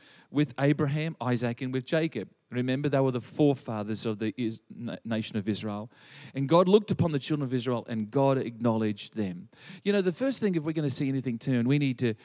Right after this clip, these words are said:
we need to turn something in our hearts. We need to turn our hearts towards heaven every day.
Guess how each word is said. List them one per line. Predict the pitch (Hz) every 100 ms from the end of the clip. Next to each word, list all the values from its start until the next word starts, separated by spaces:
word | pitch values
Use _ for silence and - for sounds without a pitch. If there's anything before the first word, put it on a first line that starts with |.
| -
we | - 170
need | 151
to | 123
turn | - - 147 147 143 139 131 - _
something | - - 135 - 110
in | 110
our | 110 110 104
hearts. | - 117 101 143
We |
need | 160 139
to | -
turn | 147
our | 113
hearts | 104 107 107 -
towards | - 98 104 101
heaven | - 101 101 101 - _ _ _ _ _
every | 160 156 151
day. | 117 90 87